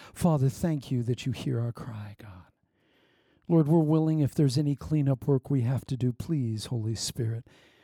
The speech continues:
prick our hearts, Lord. And we, we don't trust the noise of the enemy's voice and, and our own ideas even, but we do trust that you would make a clear laser,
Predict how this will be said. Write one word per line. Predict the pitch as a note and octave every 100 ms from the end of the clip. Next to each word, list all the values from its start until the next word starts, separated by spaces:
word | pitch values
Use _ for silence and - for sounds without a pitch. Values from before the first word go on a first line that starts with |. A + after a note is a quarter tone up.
| _ -
prick | G3 -
our | F3
hearts, | D3+ B2+ A2 - -
Lord. | A#2+ A2 A2+
And | A#2+ - - -
we, | D#3+
we | D3+ E3+ F3+
don't | G3+ F#3
trust | - D#3+ -
the | C#3+
noise | C#3 C3+ C3 C3 A#2+
of | A2+
the | B2
enemy's | B2+ B2 B2 A2
voice | A#2 B2 A#2+ -
and, | A#2+ A2 - - -
and | C3+ C3
our | B2+ C3
own | C#3 C#3+
ideas | A2+ G#2+ A#2 A#2 A2
even, | A2+ A#2+
but | C3+
we | D3
do | C3 F3+
trust | - D3+ C3+
that | B2+ A2+
you | A#2 C#3 D#3 D3+ A#2+ A#2+
would | A#2
make | A#2+ -
a | A#2
clear | - D3+ D3 C#3+
laser, | C3 C3 C3 A#2 C3+